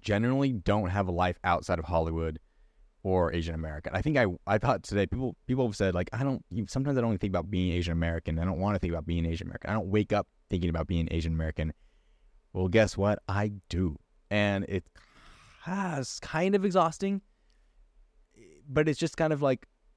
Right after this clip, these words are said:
I didn't, for so many years, I didn't wake up that way. I didn't wake up thinking about that. And now I'm like, "What can I do for Asian, the Asian American community?" And as much as, like,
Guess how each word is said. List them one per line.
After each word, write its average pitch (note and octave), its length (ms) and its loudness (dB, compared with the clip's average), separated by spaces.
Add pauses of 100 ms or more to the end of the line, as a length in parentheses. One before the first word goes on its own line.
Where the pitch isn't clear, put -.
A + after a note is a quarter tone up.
(200)
I A2 60 -2
didn't, B2+ 380 0
for B2+ 240 0
so B2+ 140 -2
many B2+ 220 2
years, B2 200 2
I G#2+ 60 2
didn't G2+ 360 0
wake E2+ 220 -4
up C2+ 160 -8
that - 200 -8
way. - 140 -10
I - 40 -4
didn't F#2+ 400 2
wake F#2+ 160 2
up D#2+ 120 0
thinking G#2+ 360 0
about - 300 -6
that. - 300 -10
And E2+ 160 -2
now G#2 300 2
I'm F2+ 140 2
like, E2 240 -2 (420)
"What G#2+ 280 2
can A#2 120 2
I A2+ 100 2
do F#2+ 440 2
for - 160 -2
Asian, E2+ 340 -2
the F2 100 0
Asian E2+ 200 0
American E2 340 -4
community?" - 480 -6 (1000)
And G#2 200 2
as G2 80 0
much A#2 220 0
as, D#3+ 80 -2
like, D#3 180 2